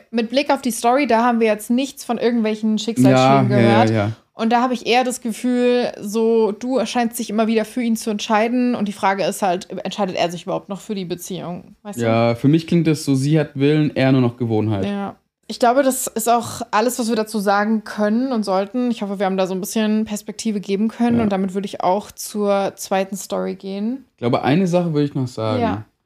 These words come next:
Speaker 2: Jeder, der schreibt, der es geschrieben hat und darauf eine Antwort erhofft, wir können natürlich keine geben. Wir sind keine Profis. Was ich aber jedem empfehlen kann, sucht das Gespräch bei einem Therapeuten. Wenn euer Partner auch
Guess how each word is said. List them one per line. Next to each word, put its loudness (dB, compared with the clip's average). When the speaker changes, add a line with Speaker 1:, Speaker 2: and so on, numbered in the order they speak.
Speaker 2:
Jeder, 0
der 4
schreibt, 0
der -2
es -6
geschrieben 0
hat 2
und 2
darauf 2
eine 2
Antwort 0
erhofft, -2
wir -8
können 0
natürlich -4
keine -6
geben. -2
Wir -6
sind 2
keine 4
Profis. -4
Was -2
ich 2
aber 2
jedem 4
empfehlen 0
kann, 0
sucht 0
das 0
Gespräch -2
bei -4
einem 4
Therapeuten. -4
Wenn 2
euer 2
Partner 0
auch -2